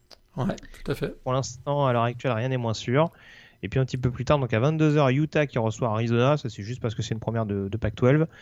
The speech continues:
Speaker 2: Oklahoma State à la même heure en déplacement du côté de Kansas State. Euh, on aura également, euh, un petit peu plus tard dans la nuit, à une heure du matin,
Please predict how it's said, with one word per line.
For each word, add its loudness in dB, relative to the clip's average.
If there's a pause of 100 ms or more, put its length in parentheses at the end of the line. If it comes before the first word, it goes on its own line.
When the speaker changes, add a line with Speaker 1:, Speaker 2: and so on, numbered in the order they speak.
(260)
Speaker 2:
Oklahoma 4
State -2
à 2
la 2
même 2
heure 4
en 0
déplacement -4
du -4
côté -4
de -2
Kansas 0
State. 0
Euh, 4
on 2
aura 4
également, 2
euh, -2
un 0
petit -8
peu 2
plus -2
tard 0
dans 0
la 2
nuit, 0
à 2
une 2
heure 2
du -2
matin, 0